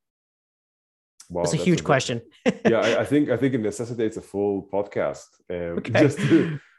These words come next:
Speaker 1: really unpack that. But, but I would say that culture is the, it's the glue, right, between what's happening in reality and in society and culture at large, right, and what I'm sensing as an individual.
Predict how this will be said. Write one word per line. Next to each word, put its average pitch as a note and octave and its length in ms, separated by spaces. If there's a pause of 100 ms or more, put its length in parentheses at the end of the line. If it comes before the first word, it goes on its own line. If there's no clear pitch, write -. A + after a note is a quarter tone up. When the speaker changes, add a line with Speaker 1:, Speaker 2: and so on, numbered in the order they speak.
Speaker 1:
really B2+ 380
unpack A#2+ 580
that. A2+ 300 (320)
But, G#2 180
but C3+ 100
I C#3 80
would C#3 180
say F#3+ 240
that F#3 200
culture C#3+ 460
is A#2+ 200
the, G#2 460 (100)
it's - 180
the - 100
glue, A2+ 440 (640)
right, G#2 260 (520)
between G#2+ 420
what's G#2+ 200
happening A2+ 380
in G2 120
reality G#2 760
and F2 160
in F2 60
society F2+ 520
and E2 120
culture E2+ 400
at D2+ 140
large, E2+ 480 (180)
right, G2+ 220 (160)
and F#2 240
what G#2 260
I'm G#2 320
sensing F2+ 460
as E2 120
an E2+ 100
individual. D#2+ 600